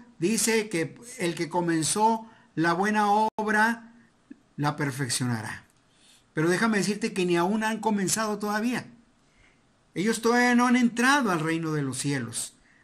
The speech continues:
¿A quién? Al que vive en el pecado. El que no ha sido salvo por la gracia de Dios por medio de la fe y que está libre del pecado. Por eso es importante que veamos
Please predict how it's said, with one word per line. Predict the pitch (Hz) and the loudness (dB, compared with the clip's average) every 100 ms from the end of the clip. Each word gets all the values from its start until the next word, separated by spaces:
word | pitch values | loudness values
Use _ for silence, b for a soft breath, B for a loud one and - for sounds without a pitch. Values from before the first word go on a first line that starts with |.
| b | b
¿A | 165 | -2
quién? | 156 269 294 254 - - - | 0 2 2 0 -4 -14 -6
Al | 156 | -4
que | 151 135 | -2 0
vive | 139 151 156 | 2 2 2
en | 160 | 0
el | 147 147 | -2 -4
pecado. | 151 175 190 190 123 - B B | -8 -6 -4 -4 -10 -14 B B
El | - 180 | -4 0
que | 220 | 2
no | 233 | 4
ha | 269 | 4
sido | 262 269 269 262 | 4 4 4 2
salvo | - - 269 262 233 214 202 | 2 4 4 4 2 -2 -2
por | 185 156 - B B | -4 -4 -8 B B
la | 165 170 | -2 0
gracia | 180 226 240 226 202 | 2 4 4 0 0
de | 170 | 0
Dios | 185 214 214 | 0 0 -2
por | 165 160 | -6 -4
medio | 185 208 | -2 -2
de | 214 | -2
la | 175 147 | -2 -4
fe | - 208 185 160 B B B | -4 -4 -4 -8 B B B
y | 156 | -4
que | 170 | -2
está | 151 - 208 | -2 0 0
libre | 202 196 254 269 208 165 | 2 4 4 4 2 0
del | 143 123 | -2 -4
pecado. | 123 123 120 113 - _ _ _ _ _ _ _ b b b b b _ | -8 -10 -10 -10 -14 _ _ _ _ _ _ _ b b b b b _
Por | - 196 | -2 0
eso | 226 | 2
es | 233 | 4
importante | 247 214 214 214 294 427 - | 4 2 -2 2 0 0 -4
que | 180 | -2
veamos | 170 170 185 190 - | 0 0 0 -2 -4